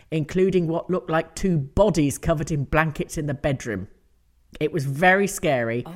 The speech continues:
Speaker 2: my
Speaker 1: and
Speaker 2: God.
Speaker 1: convincing.
Speaker 2: Wow.
Speaker 1: Then she found out it was the Archers producers had branched out with an immersive episode.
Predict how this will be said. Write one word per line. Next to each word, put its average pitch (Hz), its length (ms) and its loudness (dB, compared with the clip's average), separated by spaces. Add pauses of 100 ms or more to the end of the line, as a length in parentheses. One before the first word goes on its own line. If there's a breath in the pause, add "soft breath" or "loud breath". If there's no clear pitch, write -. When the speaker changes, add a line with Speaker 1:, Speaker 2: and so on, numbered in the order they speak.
(140)
Speaker 2:
my 196 160 -10
Speaker 1:
and 147 160 0
Speaker 2:
God. - 100 -4
Speaker 1:
convincing. 143 720 -4 (720 soft breath)
Speaker 2:
Wow. - 60 -2
Speaker 1:
Then 247 240 8
she 220 160 0
found 202 320 8
out 190 260 10
it 180 160 6
was 175 140 4
the 190 140 4
Archers 185 280 2
producers 180 520 -2
had 147 140 0
branched 170 380 6
out 160 120 6
with 156 100 -4
an 170 80 0
immersive 160 680 0
episode. 110 640 -4